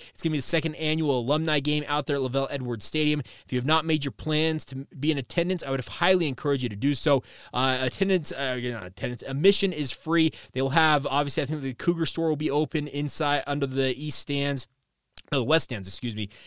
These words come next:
at L E S. They will also have, uh, concessions open, hopefully more than last year, 'cause that was a little bit of a debacle. But nonetheless, we are a week away from that. Tomorrow, first scrimmage. Uh, looking forward to hearing what the coaches made of it,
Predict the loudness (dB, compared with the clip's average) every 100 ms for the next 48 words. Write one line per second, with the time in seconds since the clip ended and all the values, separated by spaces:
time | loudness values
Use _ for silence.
0 | -12 0 0 2 2 4 4 4 2 -2
1 | -10 -4 0 4 2 2 0 2 2 0
2 | -2 -4 -4 0 0 0 -2 -2 -2 -4
3 | -6 -4 -4 -2 -2 -2 0 0 -2 -6
4 | -4 -6 -6 -6 -6 -6 -8 2 8 8
5 | 6 2 0 -8 2 4 6 4 2 0
6 | 0 2 0 2 2 2 -2 0 2 2
7 | -2 -2 2 6 6 4 -4 -20 0 4
8 | 4 4 4 4 4 2 0 0 0 -2
9 | -2 2 2 2 0 -2 -4 0 2 2
10 | 2 0 0 -4 0 2 2 2 0 2
11 | 0